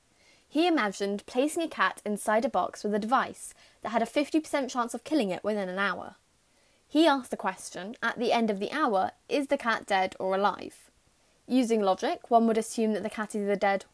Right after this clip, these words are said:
or alive, but he pointed out that according to quantum physics, the cat is equal parts alive and dead at the same time until observed. Only once we open the box can we conclude whether the cat is actually dead or alive.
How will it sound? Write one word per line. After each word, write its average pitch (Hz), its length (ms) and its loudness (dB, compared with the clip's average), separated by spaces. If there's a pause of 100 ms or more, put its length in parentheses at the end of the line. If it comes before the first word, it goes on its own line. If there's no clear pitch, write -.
or 285 260 4
alive, - 460 -6 (380)
but - 100 -8
he 302 220 6
pointed 294 360 0
out 190 220 0
that 208 140 -8
according 269 400 0
to - 80 -16
quantum 220 420 -2
physics, - 500 -4 (220)
the 233 100 -8
cat 247 280 -2
is 254 120 0
equal 233 280 0
parts 208 340 -4
alive 233 380 0 (100)
and 269 240 2
dead 233 340 4
at - 120 -2
the - 80 -6
same 214 280 0
time 196 380 -6
until 202 320 -4
observed. 196 600 -2 (1000)
Only 349 240 8
once 269 320 2
we 254 140 4
open 226 260 4
the 220 60 2
box - 340 -4
can 240 140 2
we 240 80 6
conclude 247 400 2
whether 226 240 0
the 233 60 -4
cat - 300 -8
is 214 80 -6
actually 214 280 -2
dead 214 360 4
or 190 200 -2
alive. - 560 -6